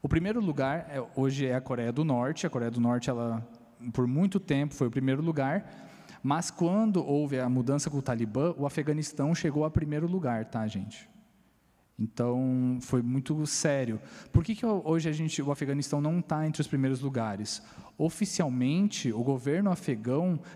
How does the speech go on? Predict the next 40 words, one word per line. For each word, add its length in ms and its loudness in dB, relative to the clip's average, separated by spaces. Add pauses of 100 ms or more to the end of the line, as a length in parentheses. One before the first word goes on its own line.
declara 340 0
que 140 -2
não 260 2
há 60 2
mais 180 0
cristãos 640 0
no 80 2
país. 680 -4 (440)
Porque 240 -2
quando 240 0
o 20 -2
Talibã 480 0
invadiu, 720 0 (240)
eles 220 0
iam 100 2
de 100 -2
porta 380 -2
em 80 2
porta 560 -2 (260)
perguntando 600 2
quem 220 -2
era 120 0
cristão 360 -2
pra 100 -2
matar. 680 -6 (1040)
Então, 380 0 (220)
ou 200 2
os 120 0
cristãos 480 -2
saíram 340 0
do 100 0
país, 640 -2
ou 220 2
foram 380 -2
mortos, 580 -2
ou 140 2
estão 200 -2
muito 320 2
bem 200 -2
escondidos. 880 -4